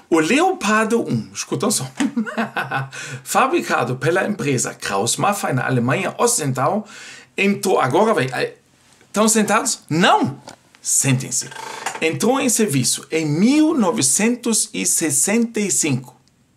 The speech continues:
Eu fiz agora cinquenta e seis anos, eu sou do ano sessenta e sete. Ele entrou em serviço em sessenta e cinco, há cinquenta e oito anos, meio século atrás, gente.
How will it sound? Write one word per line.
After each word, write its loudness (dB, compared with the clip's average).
Eu -2
fiz -4
agora -2
cinquenta -4
e -6
seis -2
anos, -4
eu 0
sou 0
do -4
ano -4
sessenta -2
e -4
sete. -8
Ele 0
entrou -2
em -2
serviço -2
em -2
sessenta -2
e -2
cinco, -2
há 0
cinquenta 2
e -2
oito 2
anos, 2
meio 4
século 0
atrás, -2
gente. -12